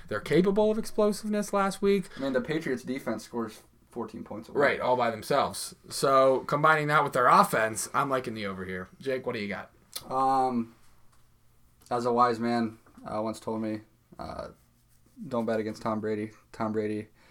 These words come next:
Speaker 2: um, and the Patriots in general are just, they're hard to go against. Um, very likable team. Got a lot of, a lot of guys.
Speaker 1: Depends on who you
Speaker 2: A
Speaker 1: ask.
Speaker 2: lot of Joe Schmoes on the team that form together to become one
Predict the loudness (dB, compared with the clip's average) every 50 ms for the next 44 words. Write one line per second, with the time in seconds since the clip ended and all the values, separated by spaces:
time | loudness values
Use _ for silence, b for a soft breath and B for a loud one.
0 | b b b b b b -20 -18 -16 -16 -14 -10 -6 -4 -4 -4 -2 -2 -4 -2
1 | -2 -4 -6 -6 -6 -4 -2 -2 -2 0 0 0 0 0 -2 -6 -8 -10 -12 -10
2 | -8 -6 -6 -2 -2 -2 -2 -2 -4 -6 -4 -4 -4 -4 -6 -8 -8 -8 -10 -12
3 | -16 -20 -20 _ _ _ _ _ _ _ -18 -16 -16 -16 -18 -20 -20 -20 -20 -20
4 | _ _ _ _ _ _ 0 0 2 2 2 0 0 -2 -2 -6 -8 -6 -4 -4
5 | -4 -2 -2 -4 -8 b b b b b b b b b b -10 -6 -4 -2 0
6 | 0 0 0 0 -4 -6 b b b b _ -2 -2 0 0 0 0 2 2 2
7 | 4 4 4 4 4 4 2 4 4 4 4 4 4 4 4 4 4 4 4 2
8 | 2 2 2 2 0 -2 -2 0 0 0 0 -2 -2 -2 -4 -4 -4 -2 -2 -2
9 | 0 -2 -4 -4 -6 -12 _ _ b b b b b b -8 -2 -2 0 2 2
10 | 2 2 2 2 2 2 0 0 -2 -4 -8 _ _ _ _ _ _ _ _ _
11 | -16 -12 -8 -6 -6 -6 -4 -2 -2 -2 -2 -4 -8